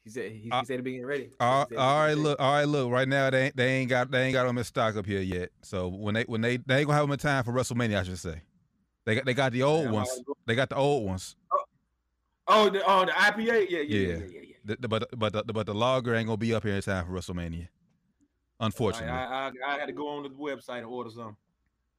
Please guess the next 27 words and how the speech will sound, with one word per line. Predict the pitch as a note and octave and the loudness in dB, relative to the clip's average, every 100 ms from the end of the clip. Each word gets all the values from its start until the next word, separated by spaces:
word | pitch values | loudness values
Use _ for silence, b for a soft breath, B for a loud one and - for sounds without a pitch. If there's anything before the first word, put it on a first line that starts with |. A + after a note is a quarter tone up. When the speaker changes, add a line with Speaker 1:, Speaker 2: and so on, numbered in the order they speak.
| _ _ _ - | _ _ _ -4
Speaker 2:
Yeah, | F2+ | 0
I | F#2+ | 2
already | G2 G2+ | 2 2
look, | G#2 | 0
I, | F#2+ | 0
I, | G2 G2 G2+ | 2 2 2
I | |
already | G2 F#2+ G2 | 2 2 2
looked | F#2+ F#2 | -2 -4
at | E2+ | -4
it. | |
I | E2+ | -4
definitely, | F2 F#2 F2+ | -4 -4 -4
I | G2 | -6
definitely | F2+ F#2 F2+ | -4 -6 -6
gonna, | F2+ F#2 F2+ G2+ G2 | -8 -8 -10 -12 -16
definitely | G2 F2 F2+ | -12 -10 -8
gonna | F2 F2 | -6 -6
do | F2 | -6
that | F2 | -8
for | E2+ | -10
sure. | F2 E2+ E2+ E2+ _ _ _ _ _ | -12 -10 -10 -14 _ _ _ _ _
Speaker 1:
Shout | A2 A2 | -14 -12
out | G2+ | -12
Stone | G#2 | -12
Speaker 3:
Gotcha. | F#2+ - | -14 -12
Speaker 1:
Cold. | F#2 F2+ | -12 -14